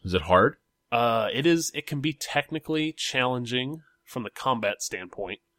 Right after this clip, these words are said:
Speaker 1: Yeah.
Speaker 2: Uh, but they have a game mode up front when you pick your difficulty.
Speaker 1: Yeah.
Speaker 2: Where you can kinda just pick, "Eh, I just kinda wanna see the story." So,
Speaker 1: Right.
Speaker 2: like, don't make combat, uh, frustrating.
Speaker 1: That's how I always play these
Speaker 2: And
Speaker 1: games.
Speaker 2: just, and just let me see
Speaker 1: Yeah.
Speaker 2: this kind of interesting world.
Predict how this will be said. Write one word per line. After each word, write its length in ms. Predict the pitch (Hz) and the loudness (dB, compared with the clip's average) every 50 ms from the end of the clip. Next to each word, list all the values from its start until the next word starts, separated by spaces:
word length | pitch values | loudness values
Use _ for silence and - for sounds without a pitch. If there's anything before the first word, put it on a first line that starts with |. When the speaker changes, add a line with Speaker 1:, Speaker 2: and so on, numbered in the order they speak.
| _ | _
Speaker 1:
Yeah. 240 | - 95 90 85 82 - - | 0 2 2 2 0 0 0
Speaker 2:
Uh, 260 | 110 104 101 104 101 | 2 4 4 4 2
but 180 | 92 120 - - | 2 0 0 2
they 120 | 120 131 | 2 2
have 200 | 131 147 147 135 | 4 4 4 4
a 60 | 127 113 | 2 0
game 260 | - 113 110 117 120 | -2 0 0 0 0
mode 420 | 120 120 117 120 131 147 147 170 - _ - - - _ - | 2 2 4 4 2 2 -2 -6 -12 _ -16 -16 -8 _ -2
up 140 | 120 - | -2 -2
front 280 | - - 127 127 123 127 | -2 0 0 0 0 -2
when 100 | 120 104 | -6 -6
you 80 | 101 - | -4 -2
pick 180 | - 131 123 113 | -2 -2 -2 -2
your 80 | 107 | -4
difficulty. 560 | 98 104 - - - 107 101 - 139 165 180 _ _ _ _ _ - | -4 -6 -6 -6 -8 -10 -8 -6 -8 -8 -8 _ _ _ _ _ 4
Speaker 1:
Yeah. 220 | 120 104 92 87 - _ | 6 6 6 4 2 _
Speaker 2:
Where 360 | - 120 117 113 113 110 107 | -4 2 4 6 6 6 4
you 180 | 107 110 131 131 | 2 0 -2 -2
can 120 | - 110 | -4 -4
kinda 200 | - 127 127 123 | -2 0 0 2
just 200 | 117 - - - | 2 0 0 0
pick, 220 | - 131 135 - 202 | 0 0 0 2 2
"Eh, 160 | 226 233 208 - - | 2 2 0 0 -2
I 80 | 175 180 | -2 0
just 160 | 190 185 - | 0 0 -2
kinda 140 | - 190 185 | 0 0 2
wanna 180 | 175 185 185 175 | 2 2 0 0
see 100 | - 185 | -2 -4
the 100 | 175 170 | -4 -2
story." 360 | - 185 165 - 92 - - _ _ - | 0 2 2 2 2 0 -4 _ _ -4
So, 240 | - - 117 117 117 | 0 4 6 8 10
Speaker 1:
Right. 180 | 113 107 98 - _ - | 10 8 8 4 _ 0
Speaker 2:
like, 200 | - 120 113 - | 2 2 2 4
don't 240 | - 131 131 127 127 | 6 6 6 6 4
make 240 | 135 123 120 - - - - _ _ _ - | 4 2 2 2 -2 -18 -18 _ _ _ -2
combat, 500 | - 139 123 113 110 113 110 107 104 - - _ _ _ _ _ _ _ _ _ _ - | 2 2 4 4 4 6 6 6 4 2 -2 _ _ _ _ _ _ _ _ _ _ 0
uh, 180 | 104 95 98 | 0 2 2
frustrating. 600 | - - 127 113 - - - 101 95 101 120 156 - _ _ _ _ - | 0 0 -2 -2 -2 -2 -4 -4 -6 -6 -8 -10 -12 _ _ _ _ 4
Speaker 1:
That's 160 | 113 98 - | 4 6 6
how 140 | 110 98 95 | 6 6 6
I 80 | 90 | 6
always 340 | 85 - 98 98 101 98 - | 4 2 2 4 4 4 2
play 200 | - - 92 82 | 0 0 0 0
these 140 | 78 104 123 | 2 2 4
Speaker 2:
And 80 | 123 120 | 4 4
Speaker 1:
games. 80 | 120 | 4
Speaker 2:
just, 260 | 123 120 - - - _ 123 | 2 0 0 -2 -2 _ 2
and 160 | 123 123 117 | 2 2 2
just 240 | 123 127 113 - 127 | 0 -2 -2 2 2
let 140 | 123 113 | 2 4
me 140 | 117 127 123 | 4 2 2
see 380 | - - - 127 120 120 117 117 | 2 2 2 2 4 4 4 2
Speaker 1:
Yeah. 140 | 117 117 - | 2 2 0
Speaker 2:
this 140 | 117 - | -2 0
kind 140 | - 139 120 | 2 2 2
of 80 | 113 117 | 2 2
interesting 520 | 113 - - 123 107 - - 107 98 98 | 0 0 0 -2 -2 -2 -4 -6 -8 -8
world. 320 | 98 90 90 87 87 - | -8 -8 -8 -8 -10 -10